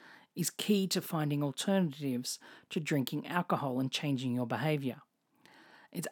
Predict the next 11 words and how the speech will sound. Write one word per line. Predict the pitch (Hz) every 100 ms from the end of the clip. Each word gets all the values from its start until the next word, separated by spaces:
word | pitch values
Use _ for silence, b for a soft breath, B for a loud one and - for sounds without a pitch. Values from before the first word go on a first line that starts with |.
| -
actually | 202 - - 247 226
the | 226 -
happy | 226 262
chemicals | 202 - 160 143 139 123
your | 151
brain | 139 160 170 180
produces | - 160 156 190 - 135 120
that | 131
you | 156
crave, | - - 190 190 135 - - - b b b b b b b b -
but | 165 -